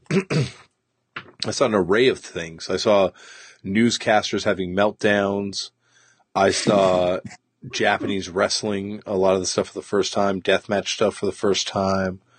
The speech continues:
I saw, uh, you know, some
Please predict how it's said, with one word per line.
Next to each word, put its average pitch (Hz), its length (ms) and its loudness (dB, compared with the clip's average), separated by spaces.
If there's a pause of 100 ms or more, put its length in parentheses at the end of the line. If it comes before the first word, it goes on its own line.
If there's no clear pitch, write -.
(520)
I 90 120 4
saw, 87 680 2 (140)
uh, 85 580 0 (640)
you 104 160 0
know, 87 160 2
some 90 480 0